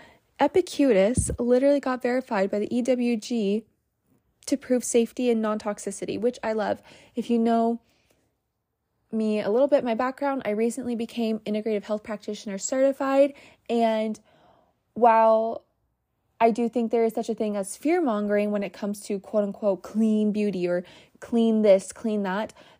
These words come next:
there is, in a way, truth behind some of it. Again, this is where, as an esthetician and now as an I H P,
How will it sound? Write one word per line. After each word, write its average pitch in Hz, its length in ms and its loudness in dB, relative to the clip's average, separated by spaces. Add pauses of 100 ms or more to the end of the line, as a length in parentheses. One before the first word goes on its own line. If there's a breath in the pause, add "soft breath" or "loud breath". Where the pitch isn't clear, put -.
there 254 320 6
is, 254 300 8
in 240 160 4
a 240 60 4
way, 220 280 4
truth - 380 0
behind 185 360 -2
some 175 320 0
of 131 140 -2
it. - 220 2
Again, 214 340 2
this 214 140 0
is 226 160 -2
where, 214 280 4
as 190 140 0
an 190 60 0
esthetician 208 560 0
and 180 120 0
now 202 200 0
as 254 160 0
an 214 120 -4
I - 120 -4
H 190 260 -4
P, 196 320 -2